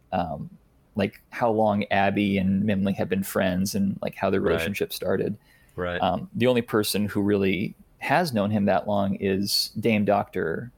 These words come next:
Speaker 1: Agatha Sampat, um, who, who he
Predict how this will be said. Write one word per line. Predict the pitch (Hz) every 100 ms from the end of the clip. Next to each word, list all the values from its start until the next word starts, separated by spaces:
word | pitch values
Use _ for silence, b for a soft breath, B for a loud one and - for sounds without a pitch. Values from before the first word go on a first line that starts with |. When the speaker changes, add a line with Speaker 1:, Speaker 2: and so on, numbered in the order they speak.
| _ 101
Speaker 1:
Agatha | - 107 -
Sampat, | - 196 165 - 69 - _ b b b b _ 95
um, | 92 82 - - _ _ _ - -
who, | 110 98 92 - -
who | 107
he | 98 110 98 98 101 117